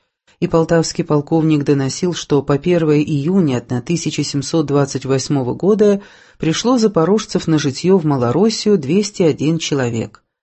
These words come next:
а в последних числах приходят ватагами человек по десяти и пригоняют с собою стада, более желают жить по Самаре и ниже ее.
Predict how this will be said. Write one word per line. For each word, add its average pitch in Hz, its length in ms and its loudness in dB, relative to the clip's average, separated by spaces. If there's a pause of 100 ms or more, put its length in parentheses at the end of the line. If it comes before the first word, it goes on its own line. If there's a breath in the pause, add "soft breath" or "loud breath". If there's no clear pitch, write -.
(240)
а 160 120 0
в - 60 -8
последних 202 500 0
числах - 520 -8 (440)
приходят 247 480 0
ватагами 214 500 2
человек 202 460 2
по 202 80 4
десяти 185 560 0
и 180 180 0
пригоняют 180 800 0
с - 60 -12
собою 151 420 0
стада, 117 640 -4 (460)
более 196 380 2
желают 156 420 0
жить 147 320 -2
по 175 140 -4
Самаре 143 500 -2
и 196 160 0
ниже 151 360 0
ее. 131 440 -6